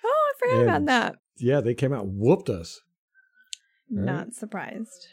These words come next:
Speaker 2: That was, like, Marcus Mariota's best game ever. <laughs>
Speaker 1: Yeah. Yeah,
Speaker 2: And
Speaker 1: he's
Speaker 2: Jameis,
Speaker 1: had a weird,
Speaker 2: Jameis
Speaker 1: like
Speaker 2: threw a pick six, first play.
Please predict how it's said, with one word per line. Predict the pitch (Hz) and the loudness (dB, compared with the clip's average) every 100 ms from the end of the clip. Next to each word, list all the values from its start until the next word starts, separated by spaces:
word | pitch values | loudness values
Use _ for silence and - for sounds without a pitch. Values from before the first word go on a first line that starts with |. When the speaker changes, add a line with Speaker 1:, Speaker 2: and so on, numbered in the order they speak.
| - - | -20 -10
Speaker 2:
That | 110 | -6
was, | 101 | -2
like, | 117 | -2
Marcus | 95 113 110 104 | 0 -2 0 0
Mariota's | 120 120 120 123 110 90 | 2 6 6 6 4 2
best | 117 123 117 | 2 2 4
game | 123 113 113 | 4 4 4
ever. | 117 107 107 - | 2 0 -4 -6
<laughs> | - - _ _ _ _ _ - | -14 -20 _ _ _ _ _ -8
Speaker 1:
Yeah. | 196 156 170 175 - _ _ _ - _ _ _ _ _ _ _ - - - - - | -4 -4 -4 -6 -8 _ _ _ -20 _ _ _ _ _ _ _ -20 -20 -20 -14 -2
Yeah, | 226 254 214 | 2 4 4
Speaker 2:
And | 214 | 4
Speaker 1:
he's | 139 359 | 4 8
Speaker 2:
Jameis, | 147 440 - | 10 10 10
Speaker 1:
had | 392 | 6
a | 226 | 4
weird, | 208 233 240 240 240 233 226 117 | 4 6 8 8 8 6 4 6
Speaker 2:
Jameis | 147 147 311 | 6 6 6
Speaker 1:
like | 285 | 8
Speaker 2:
threw | 143 | 8
a | 113 | 6
pick | - 147 | 2 0
six, | - 147 143 - | 2 2 2 2
first | 139 165 | 0 2
play. | - 135 123 147 | 2 2 2 -2